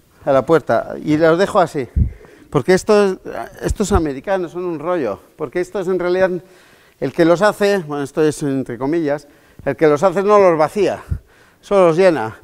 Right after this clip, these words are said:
Pero cuando las vacías estás así como un cabrón. En realidad esto debería tener,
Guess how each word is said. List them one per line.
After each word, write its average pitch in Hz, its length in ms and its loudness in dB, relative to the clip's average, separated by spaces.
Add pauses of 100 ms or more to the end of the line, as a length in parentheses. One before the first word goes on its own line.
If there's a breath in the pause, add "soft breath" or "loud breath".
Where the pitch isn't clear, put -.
(360 loud breath)
Pero 160 120 2
cuando 175 240 2
las 180 180 4
vacías 180 520 2
estás 180 300 -4
así 180 220 -4
como 190 160 -2
un 185 80 -2
cabrón. 151 460 0 (920 soft breath)
En 143 160 0
realidad 165 540 2
esto 208 260 -8
debería 185 400 -2
tener, 196 360 2